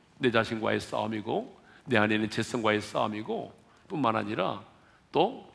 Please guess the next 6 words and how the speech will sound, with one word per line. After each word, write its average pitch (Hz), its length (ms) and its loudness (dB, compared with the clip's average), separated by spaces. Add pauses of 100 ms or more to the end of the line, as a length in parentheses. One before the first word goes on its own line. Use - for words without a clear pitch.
(160)
이단과의 110 480 6
싸움, 107 520 0
기독교 123 320 0
안티 104 200 0
세력들과의 107 640 -2
싸움, 113 460 -2